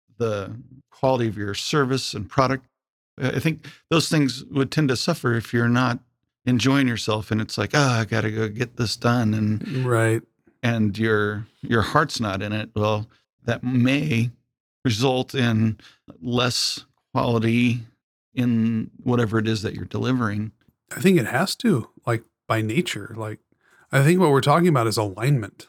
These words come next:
Speaker 1: Yeah.
Speaker 2: When things are aligned, I think that everything just kind of vibrates and resonates, uh,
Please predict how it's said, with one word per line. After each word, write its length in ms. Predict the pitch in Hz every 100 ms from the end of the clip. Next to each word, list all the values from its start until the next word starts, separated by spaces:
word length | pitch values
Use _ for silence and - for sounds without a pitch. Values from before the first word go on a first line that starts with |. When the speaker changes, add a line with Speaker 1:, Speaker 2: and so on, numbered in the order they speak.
| -
Speaker 1:
Yeah. 180 | 107
Speaker 2:
When 340 | 107 113 107 98
things 380 | - 135 143 117
are 100 | 107
aligned, 640 | 101 110 135 110 104 98 -
I 120 | 110
think 260 | 110 120 113
that 120 | 107
everything 360 | 113 120 110
just 220 | 104 95 -
kind 180 | 113
of 180 | 104 92 - _ _ _ _
vibrates 580 | 113 101 113 123 117 104
and 140 | 101 98
resonates, 600 | 123 120 101 101 - - -
uh, 260 | - -